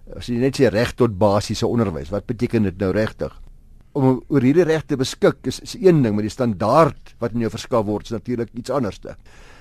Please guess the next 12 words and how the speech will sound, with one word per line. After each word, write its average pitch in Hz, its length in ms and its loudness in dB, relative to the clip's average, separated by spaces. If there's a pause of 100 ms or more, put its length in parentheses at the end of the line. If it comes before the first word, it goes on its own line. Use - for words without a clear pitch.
(100)
Nou, 127 140 4
en 131 60 4
die 127 80 8
minister 160 520 4
van 127 280 4
basiese 135 440 2
opleiding 151 460 4
en 101 180 0
andere 127 380 6 (420)
teen 113 240 4
die 107 300 2 (380)
basiese 131 800 4